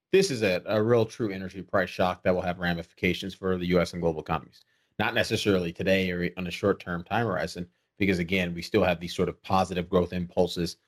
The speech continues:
associated with, quote unquote, ending the pandemic. Once we lose that positive growth impulse and we're left with a much slower pace of, of economic, of true organic growth, then this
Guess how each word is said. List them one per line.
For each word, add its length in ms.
associated 680
with, 180
quote 160
unquote, 320
ending 320
the 80
pandemic. 460
Once 200
we 120
lose 340
that 200
positive 440
growth 240
impulse 400
and 100
we're 60
left 320
with 120
a 40
much 300
slower 280
pace 320
of, 100
of 140
economic, 420
of 180
true 200
organic 440
growth, 400
then 180
this 160